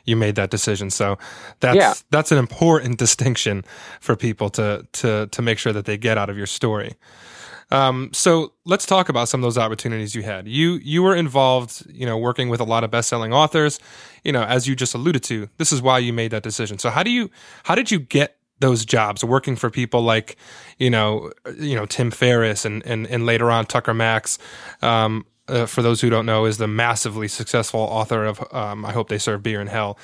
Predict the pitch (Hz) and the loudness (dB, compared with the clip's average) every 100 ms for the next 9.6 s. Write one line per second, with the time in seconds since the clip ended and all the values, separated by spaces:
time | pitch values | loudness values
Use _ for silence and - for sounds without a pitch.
0 | - - - 156 254 202 185 139 - 131 | -20 -20 0 2 2 2 2 2 2 2
1 | 135 131 - 117 120 - 117 107 110 107 | 0 -4 -6 -4 -4 -4 -8 -8 -6 -4
2 | 113 107 101 127 123 113 110 110 98 - | -4 -4 -6 -6 -6 -6 -6 -8 -10 -16
3 | - _ _ _ _ 180 214 - - 180 | -20 _ _ _ _ 4 4 4 4 4
4 | - _ 131 120 147 - 151 - 185 175 | 2 _ -2 4 4 4 2 4 6 6
5 | 147 139 147 135 - 180 170 127 120 120 | 2 2 2 2 0 0 0 0 -2 2
6 | 151 - 117 - 101 - 123 147 131 127 | 2 2 -6 -4 -6 -6 -6 -2 0 0
7 | 123 113 110 110 107 - - 127 - 113 | -2 -4 -4 -4 -6 -10 -8 -6 -6 -8
8 | 101 - 107 107 - 160 143 101 - 110 | -10 -8 -6 -8 -4 0 2 2 -2 -6
9 | 113 127 127 123 117 110 | 0 4 6 4 2 -4